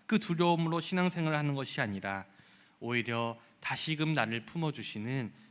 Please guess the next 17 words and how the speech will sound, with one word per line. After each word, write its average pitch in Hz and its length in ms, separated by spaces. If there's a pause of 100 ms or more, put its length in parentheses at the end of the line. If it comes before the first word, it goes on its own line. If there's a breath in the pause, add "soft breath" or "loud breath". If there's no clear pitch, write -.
(100)
그 147 140
하나님의 143 640
은혜로 110 560 (240 loud breath)
신앙생활을 101 960
해야 131 200
할 117 140
것입니다. 98 640 (1080 loud breath)
눈앞에 170 840
천사를 202 440
만난 131 520
그 156 200
여인들은 131 800 (180)
두려워서 180 500
아무 147 300
말도 147 300
하지 131 180
못했습니다. 101 840